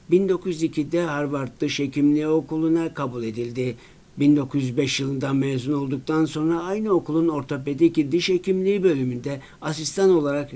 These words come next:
göreve başladı. Azancian, kariyeri boyunca sıklıkla ortopedik diş hekimliği ve plastik rekonstrüktif cerrahinin sınırlarını aştı.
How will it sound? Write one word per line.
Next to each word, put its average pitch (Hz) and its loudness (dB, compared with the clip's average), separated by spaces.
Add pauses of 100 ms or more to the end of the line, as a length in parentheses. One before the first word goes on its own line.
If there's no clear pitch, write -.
göreve 117 -4
başladı. 123 -4 (360)
Azancian, 135 -2 (240)
kariyeri 143 6
boyunca 147 2
sıklıkla 143 -6
ortopedik 131 -4
diş 143 -4
hekimliği 143 -2
ve 143 -2
plastik 135 -4 (500)
rekonstrüktif 143 -2 (220)
cerrahinin 143 0
sınırlarını 131 -2
aştı. 110 -8